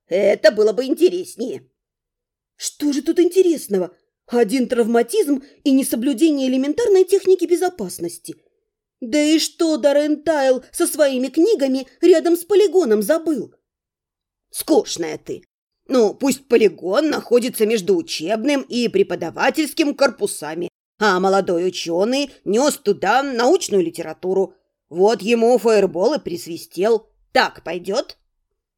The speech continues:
«Пойдёт», буркнула я. «Грушу хочешь?» «Хочу»,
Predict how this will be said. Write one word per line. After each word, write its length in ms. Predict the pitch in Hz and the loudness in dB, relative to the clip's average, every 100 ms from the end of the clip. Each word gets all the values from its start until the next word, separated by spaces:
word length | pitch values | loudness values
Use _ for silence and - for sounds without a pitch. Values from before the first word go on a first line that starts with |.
| _ _ | _ _
«Пойдёт», 580 | 269 277 202 196 - _ _ _ _ | -4 -4 -4 -6 -6 _ _ _ _
буркнула 480 | 196 185 185 185 | -4 -4 -2 -2
я. 260 | 202 175 151 _ _ _ _ | -2 -6 -10 _ _ _ _
«Грушу 420 | 247 285 208 226 | -4 -2 -2 -6
хочешь?» 560 | - 370 - 208 - _ _ _ _ | -4 -4 -2 -6 -10 _ _ _ _
«Хочу», 580 | 185 262 - 285 233 | -6 -4 -4 -4 -4